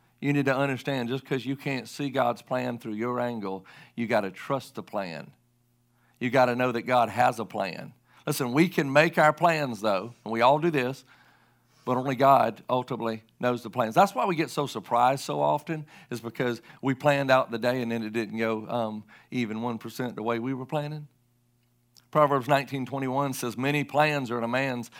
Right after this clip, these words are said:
mind, but it is the Lord's purpose for him that will stand,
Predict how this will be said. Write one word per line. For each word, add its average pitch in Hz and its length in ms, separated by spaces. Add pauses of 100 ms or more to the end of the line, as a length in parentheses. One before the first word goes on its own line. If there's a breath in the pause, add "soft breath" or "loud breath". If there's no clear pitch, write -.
mind, 120 640 (220 loud breath)
but 135 100
it 127 100
is 127 120
the 131 80
Lord's 135 280
purpose 185 520
for 123 180
him 117 380 (200 loud breath)
that 135 200
will 127 120
stand, 135 540